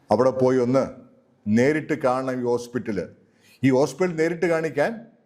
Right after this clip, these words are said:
ഞാൻ അതിൻ്റെ ഫോട്ടോയും കാണിക്കും. വെബ്സൈറ്റ് കിടപ്പുണ്ട് കെ പി എം ഇയുടെ, കണ്ടോണം. ഒരു നൂറ് ബെഡുള്ള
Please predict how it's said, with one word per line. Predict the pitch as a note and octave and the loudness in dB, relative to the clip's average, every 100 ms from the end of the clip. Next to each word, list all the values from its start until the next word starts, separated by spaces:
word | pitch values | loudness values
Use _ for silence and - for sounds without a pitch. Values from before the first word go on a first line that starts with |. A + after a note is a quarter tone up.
| _ _ _ _ _ _ _ _ _ _ _ _ _ - C3 | _ _ _ _ _ _ _ _ _ _ _ _ _ 0 2
ഞാൻ | D#3+ | 4
അതിൻ്റെ | D3 C#3+ C#3+ | 2 0 0
ഫോട്ടോയും | D3+ F3 G#3 G#3 E3+ | -2 0 -2 -2 -2
കാണിക്കും. | C#3+ C3+ | -2 0
വെബ്സൈറ്റ് | C#3 - F3 F#3 | 0 -2 -4 -4
കിടപ്പുണ്ട് | F#3+ G3+ E3+ | -4 -4 -2
കെ | D#3 D#3+ | -2 -2
പി | E3+ | -2
എം | D#3+ | -2
ഇയുടെ, | C#3+ F#2+ - | 0 -2 -4
കണ്ടോണം. | C#3 F3 D#3 - - G2+ | -2 0 0 -6 0 2
ഒരു | A#2 A#2 A#2 | 4 2 2
നൂറ് | B2+ D3 D#3+ D#3+ D#3 | 2 2 0 0 2
ബെഡുള്ള | D3+ D3+ D3 D3 | 0 0 -2 -2